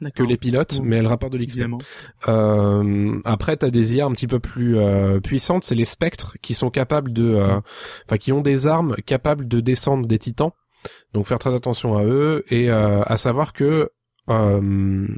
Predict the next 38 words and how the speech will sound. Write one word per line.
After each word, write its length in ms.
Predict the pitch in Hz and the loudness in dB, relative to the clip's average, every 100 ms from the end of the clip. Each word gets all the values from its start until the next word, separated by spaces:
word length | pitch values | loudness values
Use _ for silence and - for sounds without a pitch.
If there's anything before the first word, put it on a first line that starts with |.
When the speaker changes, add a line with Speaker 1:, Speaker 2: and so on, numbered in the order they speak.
| - - | -4 0
Speaker 2:
vous 220 | 107 107 | 2 2
pouvez 360 | - 123 147 156 | 0 2 2 2
en 100 | 123 | 2
fait 240 | 143 - - | 0 -2 -2
hacker 400 | 147 - 165 160 - _ - - - | -2 -2 -2 -4 -6 _ -20 -20 -2
les 720 | 107 107 110 110 110 104 127 | 2 4 6 6 4 2 0
I 120 | 139 | 0
A 80 | 143 | 0
adverses, 600 | 120 107 120 160 - - - | 0 0 0 -2 -4 -14 -2
les 140 | 107 | 0
spectres, 520 | - - 151 - - _ _ _ _ | 0 -2 -6 -8 -20 _ _ _ _
pour 180 | - 123 | -4 -4
qu'il, 380 | - 113 110 107 | -4 0 2 4
euh, 540 | 98 98 95 95 92 98 | 2 2 2 0 0 0
il 100 | 104 | -2
travaille 280 | - 117 131 | 0 0 0
pour 180 | 139 127 | 0 0
vous. 140 | 107 - | -2 -2
Speaker 1:
Mmh. 340 | 214 220 190 | -6 -6 -4
Speaker 2:
Donc 100 | - | -4
ça 80 | 120 | -2
peut 80 | 131 | -2
être 100 | 139 | -2
assez 140 | 120 | 0
Speaker 1:
Pas 60 | 127 | 0
mal, 60 | |
ça. 60 | 139 | 2
Speaker 2:
intéressant. 300 | 123 135 165 | 0 0 0
Et 60 | 143 | 0
il 60 | 135 | 0
y 60 | |
a 40 | 135 | 0
des, 360 | 131 127 127 | 2 2 2
des 220 | 123 120 139 | 2 2 2
animations 380 | 160 151 - | 0 0 0
assez 200 | 175 - | 0 0
crédibles, 340 | 139 139 139 170 | -2 -2 0 0
notamment, 400 | 139 127 123 | 0 0 -2